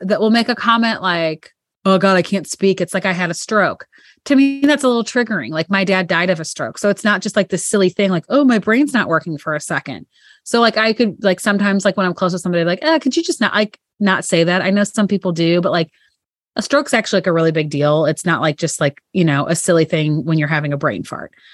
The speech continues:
Uh, and I think that's what Crystal was trying to say, that, like, that's, that's what these aggressions are to her. And the women don't understand it because they're like, "Well, that wasn't overtly mean." You know, some people say that, like, "Oh, when I can't get a word, it's like I had a stroke." And, you know,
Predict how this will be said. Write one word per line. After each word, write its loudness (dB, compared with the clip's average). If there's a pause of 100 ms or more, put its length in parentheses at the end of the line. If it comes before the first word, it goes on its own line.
(280)
Uh, -2
and 2
I 2
think 2
that's 0
what 0
Crystal 0
was 0
trying 0
to 0
say, 4
that, 2
like, -4
that's, -2
that's 0
what 0
these 0
aggressions 0 (140)
are 2
to -8
her. 2
And 0
the 2
women 4
don't 0
understand -2
it 0
because -4
they're -2
like, -4 (400)
"Well, 4
that 2
wasn't 2
overtly 0
mean." 2
You 6
know, 2
some 0
people 0
say 2
that, -2
like, -2
"Oh, 0
when -4
I -2
can't -6
get 0
a 2
word, 2
it's -10
like -6
I -6
had -2
a -2
stroke." 0 (580)
And, 2 (160)
you 0
know, 0